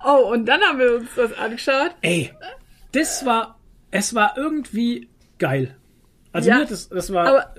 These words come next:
Speaker 2: gute
Speaker 1: äh,
Speaker 2: Laune.
Speaker 1: also es heißt Generazione sechsundfünfzig K und es
Speaker 2: Genau.
Speaker 1: ist eine italienische Serie
Speaker 2: Ja.
Speaker 1: auf Netflix und es ist eigentlich schade, dass man sie nicht im O-Ton ankauen-,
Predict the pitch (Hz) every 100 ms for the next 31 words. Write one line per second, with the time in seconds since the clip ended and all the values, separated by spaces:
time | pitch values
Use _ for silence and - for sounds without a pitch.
0 | - - 175 165 135 135 - - - 254
1 | 262 233 226 285 302 - _ 262 311 285
2 | 247 247 - 247 359 370 285 285 277 -
3 | 262 254 254 247 247 254 - 233 - -
4 | 185 196 220 226 233 - 254 240 247 262
5 | 233 214 247 294 349 262 247 - 202 196
6 | 202 240 - 165 - 220 - 202 202 -
7 | 302 339 - - - - 262 254 269 -
8 | - 302 294 - 262 240 285 254 - 247
9 | 240 247 240 233 233 247 254 233 220 -
10 | 226